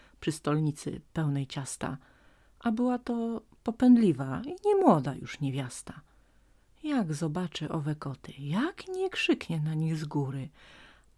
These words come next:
„Ale niuchy, a nie cnoty, a marsz z kuchni w mysie dziury”.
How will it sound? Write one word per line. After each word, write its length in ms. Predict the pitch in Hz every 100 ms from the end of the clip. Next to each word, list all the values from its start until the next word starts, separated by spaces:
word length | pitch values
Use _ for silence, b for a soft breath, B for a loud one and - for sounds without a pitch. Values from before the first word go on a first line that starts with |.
| _
„Ale 600 | - 285 302 302 302 302
niuchy, 600 | 302 311 262 160 - - - b b b
a 180 | 269 269
nie 220 | 269 277
cnoty, 720 | - - 220 247 226 - 143 B B B
a 80 | -
marsz 540 | 311 359 440 440 -
z 120 | - -
kuchni 480 | - - - 202
w 100 | 170
mysie 380 | 208 202 - 190
dziury”. 380 | 160 165 151 123